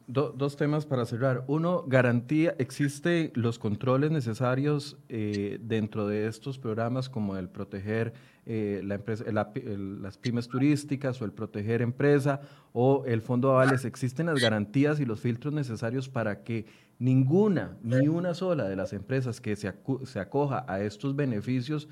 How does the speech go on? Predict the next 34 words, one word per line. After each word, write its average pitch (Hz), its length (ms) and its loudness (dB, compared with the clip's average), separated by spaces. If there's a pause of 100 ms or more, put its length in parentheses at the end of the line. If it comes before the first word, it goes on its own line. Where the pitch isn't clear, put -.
(380)
eh, 107 460 -2 (380)
despida 147 640 4 (100)
a 98 100 -4
sus 104 200 -8
empleados 143 500 0
o 117 100 -2
incumpla 143 600 -2
con 127 120 -2
los 107 120 -2
requisitos 120 600 -6
para 107 220 -2
mantener 98 420 -4
el 131 140 0
empleo 123 440 -2 (300)
dentro 120 300 -2
de 120 80 2
sus 113 160 -6
empresas? 113 460 0
No, 113 220 0
no 110 220 -2
vaya 123 200 4
a - 20 6
ser 143 160 2
de 135 160 2
que 127 160 4
algunos 127 440 4
obtengan 131 580 2
créditos 123 580 2
blandos 135 440 6
muy 113 200 2
fáciles 151 640 2 (420)
y 117 60 0
después 110 300 0
terminen 120 640 2